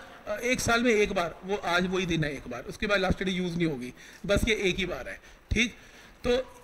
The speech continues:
अब वो कहेगा कि एक जैसे ring है, मैं क्यों करवा रहा हूँ? देखो, मैं question फिर से आसान भी कर सकता हूँ, आसान करने का तरीका है,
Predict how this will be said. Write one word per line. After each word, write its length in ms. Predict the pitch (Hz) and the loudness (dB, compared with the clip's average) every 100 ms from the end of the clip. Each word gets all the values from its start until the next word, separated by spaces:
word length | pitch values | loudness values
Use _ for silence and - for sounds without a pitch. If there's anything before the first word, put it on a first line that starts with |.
| - - | -20 -10
अब 140 | - 240 | -6 -2
वो 80 | 233 | 2
कहेगा 300 | 233 233 240 | 4 4 4
कि 220 | 254 262 | 2 0
एक 240 | 240 240 - 240 | 0 -2 -4 -2
जैसे 240 | - 262 | 2 4
ring 240 | 220 226 | 6 6
है, 160 | 156 - - - - - - - - - 196 | 4 0 -10 -14 -18 -20 -20 -20 -20 -4 -2
मैं 100 | 208 | 2
क्यों 220 | 254 269 | 4 6
करवा 240 | 233 185 | 4 4
रहा 120 | 156 | 0
हूँ? 100 | 151 | 0
देखो, 180 | 180 247 | 0 2
मैं 100 | 240 | 2
question 360 | 233 202 - 226 | 2 -2 0 0
फिर 280 | - 214 233 | 0 -4 -2
से 120 | 233 | -2
आसान 280 | - 208 226 | 2 6 6
भी 80 | |
कर 100 | 208 | 6
सकता 280 | 175 151 - | 0 -2 -4
हूँ, 80 | 143 | -4
आसान 280 | 147 180 202 | 0 4 4
करने 220 | 202 208 | 4 4
का 80 | 208 | 4
तरीका 320 | 185 185 202 | 2 2 2
है, 120 | 254 | 2